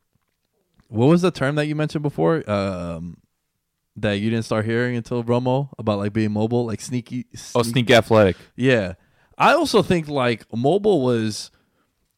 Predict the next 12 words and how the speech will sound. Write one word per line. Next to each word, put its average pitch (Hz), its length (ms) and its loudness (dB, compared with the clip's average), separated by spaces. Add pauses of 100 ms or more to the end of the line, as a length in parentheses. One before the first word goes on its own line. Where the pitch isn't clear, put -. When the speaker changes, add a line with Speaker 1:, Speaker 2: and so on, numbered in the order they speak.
(280)
Speaker 1:
the 127 200 -2
prototype 151 960 0
quarterback 101 600 -4
that 98 120 -6
I 85 80 -10
would 90 160 -12
want 92 360 -14 (160)
in 120 100 -2
the 117 100 0
sense 127 320 -2
of, 110 160 -2
like, 101 420 -4